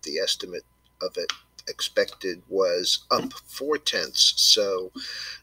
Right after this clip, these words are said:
uh, that's, uh, a bit deflationary. Uh, core, which, uh, eliminates food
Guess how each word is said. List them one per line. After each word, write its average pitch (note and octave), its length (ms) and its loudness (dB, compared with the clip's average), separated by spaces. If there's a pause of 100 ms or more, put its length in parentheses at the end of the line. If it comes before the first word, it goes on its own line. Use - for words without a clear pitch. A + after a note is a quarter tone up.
(120)
uh, F2+ 480 -8
that's, - 800 6
uh, - 720 -18
a G2+ 40 -6
bit - 440 0 (160)
deflationary. F2 1160 0 (800)
Uh, F#2+ 360 -8
core, A#2 640 2 (500)
which, - 540 2 (100)
uh, - 320 -12 (720)
eliminates G#2 640 0
food G#2 580 -2